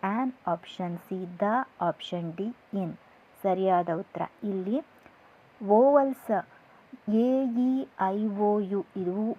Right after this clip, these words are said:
ಓವಲ್ಸ್‌ಗಳು. ಈ ಪದದಿಂದ, ಲೆಟರ್ಸಿಂದ ಪದ ಸ್ಟಾರ್ಟ್ ಆದ್ರೆ ಅದರ ಹಿಂಬದಿಯಲ್ಲಿ ನಾವು ಏನಾಗ್ತೀವಿ? ಆ್ಯನ್ ಅನ್ನ ಹಾಕ್ಬೇಕು. ಇಲ್ಲಿ ಎಲಿಫೆಂಟ್ ಅನ್ನೋದು ಇ ಇಂದ ಸ್ಟಾರ್ಟ್ ಆಗಿದೆ, ಹಾಗಾಗಿ an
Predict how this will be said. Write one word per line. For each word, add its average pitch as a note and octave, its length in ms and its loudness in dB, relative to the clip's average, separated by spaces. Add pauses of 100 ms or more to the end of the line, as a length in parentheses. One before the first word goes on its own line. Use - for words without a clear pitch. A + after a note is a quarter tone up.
ಓವಲ್ಸ್‌ಗಳು. F#3 840 0 (180)
ಈ B3+ 260 0 (400)
ಪದದಿಂದ, A3 600 4 (1160)
ಲೆಟರ್ಸಿಂದ A3 720 4 (420)
ಪದ F3+ 220 2
ಸ್ಟಾರ್ಟ್ F3 400 -4
ಆದ್ರೆ F3 200 -2
ಅದರ E3+ 240 -4
ಹಿಂಬದಿಯಲ್ಲಿ F#3 960 0
ನಾವು E3 300 -4 (100)
ಏನಾಗ್ತೀವಿ? F#3 800 -6 (540)
ಆ್ಯನ್ G3+ 360 4
ಅನ್ನ F3 260 -4
ಹಾಕ್ಬೇಕು. G3 840 -8 (320)
ಇಲ್ಲಿ G3+ 420 -2
ಎಲಿಫೆಂಟ್ G3+ 640 0
ಅನ್ನೋದು E3+ 280 -4
ಇ A3+ 340 -2
ಇಂದ G3+ 240 0
ಸ್ಟಾರ್ಟ್ E3+ 380 -8
ಆಗಿದೆ, F3 260 -6
ಹಾಗಾಗಿ E3+ 640 -6 (400)
an D#4 140 -4